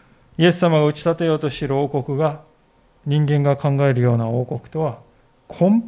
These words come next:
本的に違っているということを示す、如実に示すものでした。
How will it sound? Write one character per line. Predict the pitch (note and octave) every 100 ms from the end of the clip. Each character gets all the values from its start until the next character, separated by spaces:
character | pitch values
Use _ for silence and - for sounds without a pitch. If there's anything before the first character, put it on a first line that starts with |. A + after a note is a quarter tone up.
| -
本 | A3 G#3 G3+
的 | G3 G3 G3
に | G#3
違 | G3 D3+ C#3
っ |
て | C#3 -
い | C3+
る | B2
と | C#3
い | B2
う |
こ | B2+ F#3+
と | A3
を | D3+ A#2 - - - _ _
示 | - - B2 A#2
す、 | - D3+
如 | - C#3+
実 | C3+ B2 C#3+
に | D#3+ C#3
示 | - B2+ B2+
す | C3+
も | A#2+
の | C#3
で | B2
し | A#2+
た。 | -